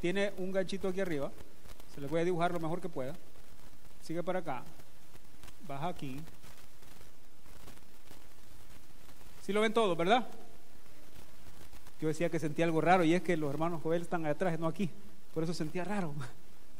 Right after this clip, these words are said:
Y luego tiene una ventanita aquí.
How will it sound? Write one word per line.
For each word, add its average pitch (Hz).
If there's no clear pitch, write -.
Y 180
luego 240
tiene 247
una 226
ventanita 180
aquí. 123